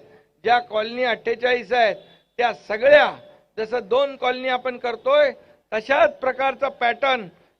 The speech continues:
सगळीकडे वापरा आणि स्वच्छता अ, कर्मचाऱ्यांच्या कॉलनीज एकदम स्वच्छ करा, तिथे सुविधा द्या. आणि म्हणून मी नेहमी सांगतो, मुंबई स्वच्छ कोण करतो?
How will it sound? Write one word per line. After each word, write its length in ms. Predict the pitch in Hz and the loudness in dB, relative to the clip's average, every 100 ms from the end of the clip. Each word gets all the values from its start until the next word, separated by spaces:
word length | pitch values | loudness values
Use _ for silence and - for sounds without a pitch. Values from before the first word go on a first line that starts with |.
| _ - | _ -6
सगळीकडे 460 | 226 294 302 311 | -4 0 6 8
वापरा 560 | 285 254 254 247 240 196 - _ _ - | 10 8 4 4 4 2 -8 _ _ -6
आणि 260 | 220 240 | -4 -4
स्वच्छता 720 | - 226 220 240 226 247 240 180 - _ _ | -6 -8 -6 -4 4 6 6 2 -10 _ _
अ, 100 | 180 | -6
कर्मचाऱ्यांच्या 1040 | 202 190 190 220 233 240 233 240 240 233 233 | -6 -8 -6 -4 -4 -4 -2 -2 -2 -4 -6
कॉलनीज 640 | 214 208 214 226 294 269 - - - _ - | -4 -4 -4 -4 -4 -4 -6 -20 -20 _ -10
एकदम 420 | 208 196 233 208 | -8 -4 -6 -6
स्वच्छ 360 | - 220 - 202 | -8 -10 -8 -10
करा, 360 | 190 180 139 120 - _ - - | -8 -8 -10 -16 -20 _ -20 -14
तिथे 320 | 208 226 214 | -6 -4 -4
सुविधा 440 | - 214 247 240 226 | -8 -12 -4 -2 -2
द्या. 220 | 180 147 - _ _ _ | -4 -10 -16 _ _ _
आणि 180 | 180 208 | -12 -10
म्हणून 320 | 196 220 220 196 _ _ _ _ | -10 -12 -12 -18 _ _ _ _
मी 160 | 202 220 | -8 -8
नेहमी 320 | 196 214 233 | -6 -8 -8
सांगतो, 640 | 208 208 208 214 202 147 - _ _ _ _ | -8 -8 -6 -6 -4 -8 -16 _ _ _ _
मुंबई 480 | 180 208 214 233 220 | -12 -8 -4 -2 -4
स्वच्छ 300 | 214 208 - | -8 -14 -12
कोण 280 | 247 233 226 | -8 -8 -6
करतो? 600 | 220 185 202 190 180 | -10 -10 -8 -8 -10